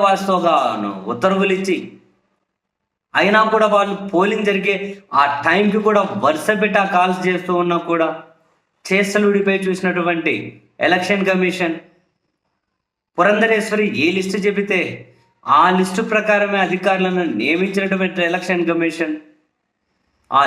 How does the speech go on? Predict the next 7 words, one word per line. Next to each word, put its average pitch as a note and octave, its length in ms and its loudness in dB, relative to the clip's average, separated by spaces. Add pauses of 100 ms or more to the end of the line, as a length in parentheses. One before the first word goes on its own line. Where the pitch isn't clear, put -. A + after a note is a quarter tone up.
లిస్టు - 260 -4
ప్రకారమే F#3+ 480 2
నియమించిన E3+ 360 0
ఎలక్షన్ E3 380 -2
కమిషన్, E3 440 -2 (1300)
చివరికి A#3 360 2
అంత G3 180 -2